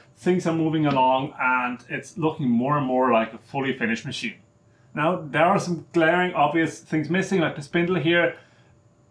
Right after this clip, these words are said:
Long story, but it's, uh, back at Spinergy, uh, getting some stuff repaired. Uh, but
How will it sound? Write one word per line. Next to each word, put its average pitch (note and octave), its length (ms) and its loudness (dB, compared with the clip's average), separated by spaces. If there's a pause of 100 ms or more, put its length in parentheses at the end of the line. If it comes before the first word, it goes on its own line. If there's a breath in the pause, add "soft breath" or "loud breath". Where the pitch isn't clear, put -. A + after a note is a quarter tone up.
(200)
Long E3+ 240 6
story, D#3+ 440 2
but C#3+ 320 0
it's, - 280 -10
uh, B2+ 440 -2
back D3 360 2
at C3 300 -2
Spinergy, C#3 500 -2
uh, C3 220 0
getting B2+ 240 -2
some B2 140 -10
stuff C3 280 -4
repaired. A2+ 520 -2 (360 soft breath)
Uh, A2 300 0
but A#2+ 240 -6